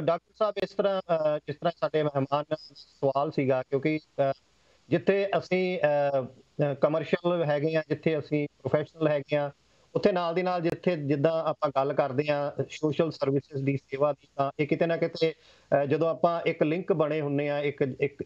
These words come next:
ਇੱਕ ਸਾਨੂੰ ਉਸ, ਉਸ ਵਾਹਿਗੁਰੂ ਨੇ ਇੱਕ platform ਦਿੱਤਾ ਹੁੰਦਾ ਵਾ, ਜਿੱਥੇ ਆਪਾਂ ਗੱਲਬਾਤ ਕਰਦੇ ਆ ਤੇ ਵਿਚਾਰ ਸਾਂਝੇ ਕਰਦੇ ਆ, ਤੇ ਉਸ ਦੇ ਵਿੱਚ ਜੇ ਆਪਾਂ ਕਿਸੇ ਦੀ ਮਦਦ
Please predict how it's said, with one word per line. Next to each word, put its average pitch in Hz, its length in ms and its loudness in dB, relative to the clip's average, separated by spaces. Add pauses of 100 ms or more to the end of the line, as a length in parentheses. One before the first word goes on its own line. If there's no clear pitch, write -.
ਇੱਕ 147 300 -2
ਸਾਨੂੰ 147 440 -2
ਉਸ, 131 260 0
ਉਸ 143 180 2
ਵਾਹਿਗੁਰੂ 151 400 0
ਨੇ 147 120 0
ਇੱਕ 139 140 -6
platform 139 500 0
ਦਿੱਤਾ 135 260 -2
ਹੁੰਦਾ 127 240 0
ਵਾ, 127 80 0
ਜਿੱਥੇ 139 440 -2 (500)
ਆਪਾਂ 139 240 2
ਗੱਲਬਾਤ 156 380 -2
ਕਰਦੇ 160 360 0
ਆ 175 80 -2
ਤੇ 160 140 0
ਵਿਚਾਰ 143 340 0
ਸਾਂਝੇ 147 300 0
ਕਰਦੇ 147 260 0
ਆ, 156 80 0
ਤੇ 156 160 -2
ਉਸ 156 200 0
ਦੇ 185 120 2
ਵਿੱਚ 170 260 -2
ਜੇ 147 80 4
ਆਪਾਂ 143 240 0
ਕਿਸੇ 143 240 0
ਦੀ 143 180 2
ਮਦਦ 139 320 2